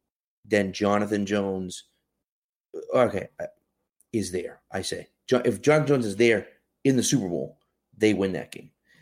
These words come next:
Because I think Jones was a, a very underrated player. He went down. He was a big part of that defense, and they didn't have a slot guy. And Eric Rowe outside was fine,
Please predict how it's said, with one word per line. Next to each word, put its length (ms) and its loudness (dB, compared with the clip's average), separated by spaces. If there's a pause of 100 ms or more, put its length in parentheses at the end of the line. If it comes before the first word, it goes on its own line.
(140)
Because 200 2
I 60 0
think 220 -2
Jones 420 2
was 180 0
a, 100 2
a 180 -10 (180)
very 460 0
underrated 460 0
player. 260 0
He 240 -4
went 240 0
down. 400 0 (300)
He 80 0
was 120 4
a 40 0
big 260 2
part 180 4
of 60 2
that 180 4
defense, 420 -2
and 220 -4
they 100 0
didn't 240 4
have 100 2
a 60 0
slot 380 0
guy. 420 0 (380)
And 100 -2
Eric 220 4
Rowe 180 6
outside 360 4
was 160 -2
fine, 880 -2